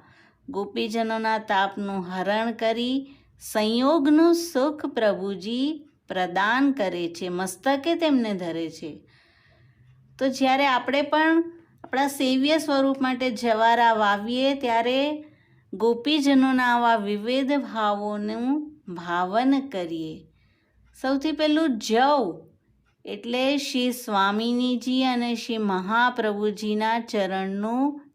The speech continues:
ચિહ્ન છે, તો તેનું ભાવન જવમાં કરીએ. ત્યાર પછી જે પંચ મહાભૂત આપણે વાવવામાં લેશું તે બધા જોઈએ. તો માટી, માટીમાં આપણે વ્રજભૂમિની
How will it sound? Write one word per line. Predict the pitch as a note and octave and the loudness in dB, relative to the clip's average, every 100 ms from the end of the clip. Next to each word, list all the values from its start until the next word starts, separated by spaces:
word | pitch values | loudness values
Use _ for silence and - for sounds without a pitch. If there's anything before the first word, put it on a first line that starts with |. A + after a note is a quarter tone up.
| _ - | _ -6
ચિહ્ન | G3+ G3+ A3+ C#4 C4+ | -2 0 2 4 2
છે, | - - E3 D#3 - _ _ _ _ - | 0 -6 -8 -8 -14 _ _ _ _ -10
તો | G#3 | -8
તેનું | G#3 G3 G#3 C4 C#4+ | -4 -4 0 0 0
ભાવન | A3+ G#3 G#3+ A#3+ C#4+ D#4+ - _ D#3+ | 0 0 0 0 0 -4 -8 _ -16
જવમાં | - F#3 F#3+ A3+ A#3+ G#3 E3+ | -6 0 2 2 0 0 -2
કરીએ. | E3+ D#3 D#3 D#3 - _ _ _ _ _ _ - | -8 -10 -10 -12 -16 _ _ _ _ _ _ -2
ત્યાર | C4+ D4+ D#4 | 2 2 4
પછી | D#4 D4+ D#4+ D4+ | 2 2 0 2
જે | E4 | 2
પંચ | D#4+ - C#4 E4 E4 E4+ | 0 0 4 4 4 6
મહાભૂત | C#4+ C4 C4 C#4 C4+ C#4 C#4+ C#4 | 6 4 4 2 2 0 0 -2
આપણે | C4 C4 C#4 D4+ D4+ - _ _ _ G#3 | -2 0 2 0 -2 -12 _ _ _ 0
વાવવામાં | A3+ A3+ A#3+ C4 C4+ C4+ | 4 4 4 2 4 4
લેશું | C4 B3 B3 D4 C#4+ | 2 0 -2 -4 -2
તે | C4+ | -2
બધા | B3 A#3+ G3 B3+ B3+ | 0 0 2 2 2
જોઈએ. | G#3+ G#3 F#3+ F#3+ | 0 -4 -2 -6
તો | F#3 A#3+ C4 C#4 C#4 - _ _ - | -4 -2 0 -2 -6 -20 _ _ -6
માટી, | G#3 A3 A3+ - D#4 B3 E3+ E3 - _ _ _ _ _ _ _ _ _ _ _ _ - | -2 0 -2 -2 -2 0 -4 -8 -18 _ _ _ _ _ _ _ _ _ _ _ _ -10
માટીમાં | G#3+ G#3 G#3 B3 B3 B3+ B3 | -4 -2 -2 -2 0 2 2
આપણે | A#3 A#3 B3 C4+ D4 | 2 0 0 2 2
વ્રજભૂમિની | A3+ G#3+ A3+ A3+ B3 G#3+ A3+ A3+ A3+ A3+ A#3 B3+ D4 D#4+ | 0 2 2 2 0 0 -2 -2 -2 -2 0 2 4 2